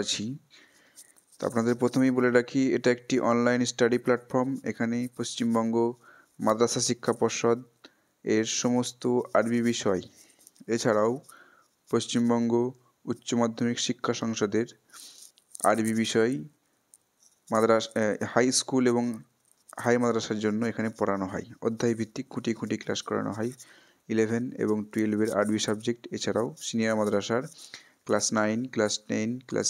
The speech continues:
ইলেভেন, ক্লাস টুয়েলভের আরবি এবং এছাড়াও আরবি অন্যান্য বিষয়গুলি। তো আপনাদের সকলের কাছে একটা অনুরোধ, যারা আপনারা এখনও পর্যন্ত আমার চ্যানেলটিকে সাবস্ক্রাইব করেননি, তারা অবশ্যই সাবস্ক্রাইব করে দেবেন আর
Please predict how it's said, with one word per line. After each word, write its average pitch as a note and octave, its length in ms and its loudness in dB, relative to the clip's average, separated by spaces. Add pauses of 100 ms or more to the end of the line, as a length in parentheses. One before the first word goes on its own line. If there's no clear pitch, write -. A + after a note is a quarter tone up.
ইলেভেন, A2 300 0 (100)
ক্লাস G#2 180 -2 (100)
টুয়েলভের G#2 420 -2 (240)
আরবি G#2+ 300 0 (560)
এবং G#2 220 0 (240)
এছাড়াও G#2+ 300 0 (180)
আরবি G#2 260 -2 (100)
অন্যান্য G#2 280 -2 (120)
বিষয়গুলি। G2 420 0 (2000)
তো - 120 -4
আপনাদের A#2 280 0
সকলের B2+ 280 4
কাছে B2+ 160 4
একটা B2 220 2
অনুরোধ, B2+ 300 2 (480)
যারা A2+ 220 6
আপনারা B2 340 2 (720)
এখনও B2 260 2
পর্যন্ত A#2 340 2 (240)
আমার A2+ 200 2
চ্যানেলটিকে A#2 440 0 (100)
সাবস্ক্রাইব A2+ 480 4
করেননি, A2+ 380 2
তারা A2 220 2
অবশ্যই A2+ 380 0 (340)
সাবস্ক্রাইব A2+ 520 2
করে A2+ 160 -2
দেবেন A#2 180 -2 (200)
আর G#2 80 -2